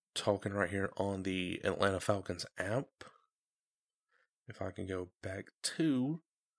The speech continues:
the start of the game. Yeah, Qadree Ollison rushes up the middle for first career touchdown. And guys, it is, it is,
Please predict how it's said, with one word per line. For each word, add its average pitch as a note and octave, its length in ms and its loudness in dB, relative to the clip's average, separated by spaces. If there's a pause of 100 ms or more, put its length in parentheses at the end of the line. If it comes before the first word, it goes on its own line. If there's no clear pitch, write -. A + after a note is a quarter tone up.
(1000)
the G#2+ 240 -8
start B2 320 0
of G#2 60 2
the G2+ 80 2
game. A#2+ 720 -2 (1800)
Yeah, B2 140 4
Qadree D3+ 440 2
Ollison C#3 520 2
rushes A#2 420 0
up A#2+ 180 4
the G#2 220 -2
middle A#2 380 2
for G#2+ 180 -2
first G#2 380 0
career G#2 440 -2
touchdown. F2+ 960 -2 (840)
And G#2 140 -2
guys, G#2+ 560 -2
it A2+ 360 0
is, G#2 920 0 (560)
it A#2+ 380 4
is, A2 420 0